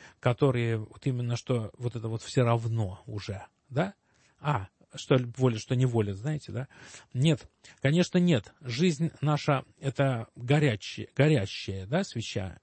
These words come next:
это не потухшая. И мы обязательно, э, возгреваем именно в себе вот это желание быть со Христом. А когда, знаете, когда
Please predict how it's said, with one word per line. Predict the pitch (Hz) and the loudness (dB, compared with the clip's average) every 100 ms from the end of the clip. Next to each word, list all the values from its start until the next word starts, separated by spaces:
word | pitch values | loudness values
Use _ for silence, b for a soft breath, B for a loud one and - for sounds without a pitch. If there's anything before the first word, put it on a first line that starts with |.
| _ | _
это | 120 143 131 | -6 -4 -4
не | 117 117 135 | -6 -2 0
потухшая. | 131 156 107 - - 113 - B B B B | 0 -2 -6 -12 -16 -16 -20 B B B B
И | 123 | 2
мы | 139 180 180 - B B | 4 6 4 -2 B B
обязательно, | 127 127 131 170 165 156 147 139 131 _ - | 0 0 2 2 2 0 0 0 -4 _ -10
э, | 135 131 127 | -6 -4 -4
возгреваем | 127 151 123 165 160 131 110 113 | 2 2 4 4 4 2 2 -2
именно | 113 113 117 110 | -6 -4 -6 -8
в | - | -14
себе | - 120 135 202 | -8 -4 0 2
вот | 165 120 | 0 -6
это | 127 110 | -8 -8
желание | 117 131 123 143 147 131 | -6 -2 0 0 -2 -4
быть | 117 123 123 | -6 -6 -6
со | - | -6
Христом. | 120 120 - 107 101 B B B | -6 -8 -6 -8 -8 B B B
А | - | -2
когда, | 131 151 185 185 156 _ - - | 0 4 4 4 2 _ -12 -6
знаете, | 123 170 175 131 | -2 -2 -2 -4
когда | 139 131 151 135 | -6 0 0 0